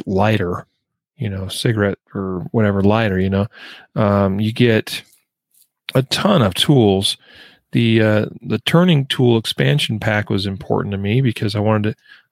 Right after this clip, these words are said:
you know, if, hey, if I was gonna have some lock picks with me, then I sure as heck wanna be able to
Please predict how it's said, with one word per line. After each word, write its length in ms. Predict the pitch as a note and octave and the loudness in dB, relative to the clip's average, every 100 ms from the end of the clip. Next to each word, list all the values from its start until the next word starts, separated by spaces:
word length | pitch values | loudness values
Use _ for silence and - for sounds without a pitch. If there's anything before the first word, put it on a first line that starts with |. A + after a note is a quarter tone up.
| - | 0
you 100 | A2+ | 2
know, 80 | |
if, 140 | A2 C#3 | 0 0
hey, 140 | - D3+ | 0 0
if 120 | G2+ | 2
I 40 | |
was 120 | G#2 | 0
gonna 200 | B2+ A#2 F2 - _ - - _ _ | 2 0 -2 -12 _ -20 -20 _ _
have 280 | - A#2+ A2+ | -4 -2 -2
some 300 | - G#2+ G2 | -2 -2 0
lock 320 | G#2 D3+ - | 2 2 0
picks 320 | - A2 - | -2 -2 0
with 200 | A2 G2+ | -2 -2
me, 200 | G#2+ G#2 | 0 0
then 220 | A#2+ G#2 G2 | 2 2 0
I 120 | F#2+ | -2
sure 260 | - C#3+ | 0 0
as 100 | A#2+ | 2
heck 200 | - G#2+ | 0 0
wanna 220 | A2+ G#2 G2 | 0 0 0
be 180 | A2 | 2
able 160 | G#2 G2+ | 2 4
to 160 | G2 | 2